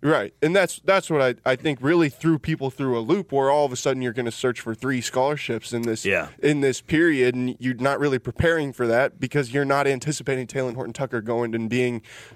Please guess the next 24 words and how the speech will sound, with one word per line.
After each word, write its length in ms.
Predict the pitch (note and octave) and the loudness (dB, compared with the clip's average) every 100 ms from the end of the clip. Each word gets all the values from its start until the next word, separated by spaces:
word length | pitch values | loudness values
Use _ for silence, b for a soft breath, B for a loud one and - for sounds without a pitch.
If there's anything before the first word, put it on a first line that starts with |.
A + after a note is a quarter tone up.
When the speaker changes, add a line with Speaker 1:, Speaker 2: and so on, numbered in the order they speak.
| B - | B 2
Speaker 1:
a 400 | C3+ A#2+ A2 G#2+ - _ A#2+ | 4 4 2 -2 -10 _ -2
guy 280 | D3 C3 C3+ | 0 2 2
that 260 | C3 A#2 - _ _ _ | 2 0 -6 _ _ _
you 120 | C3+ | 0
know, 160 | A#2+ C3+ | 2 2
if 180 | B2+ - | 0 0
the 120 | C3+ | 2
right 260 | C#3 C#3+ | 2 2
team 280 | - D3+ D3 | 0 2 2
liked 280 | C3+ D#3 E3 | 2 2 2
him, 160 | F#3+ G3+ | 0 2
could, 560 | F3 D3+ C3+ D3 C#3 - - | -2 -2 -8 -16 -16 -16 -2
I 120 | C#3+ | -2
think 260 | - F3 E3+ | 2 0 2
could 160 | A3+ | -2
jump 260 | F#3+ D#3+ C#3 | 2 0 2
into 160 | C#3+ C3+ | 0 0
the, 180 | B2 G#2+ - | 0 -2 -2
the 140 | B2+ | 0
bottom 340 | A#2 B2 A#2+ | 2 0 0
half 280 | A2+ A#2+ A2 | 0 -2 -2
of 100 | A2+ | -6
the 80 | A2+ | -2
lottery. 440 | A2 G#2 G2 F#2 | -2 -2 -6 -14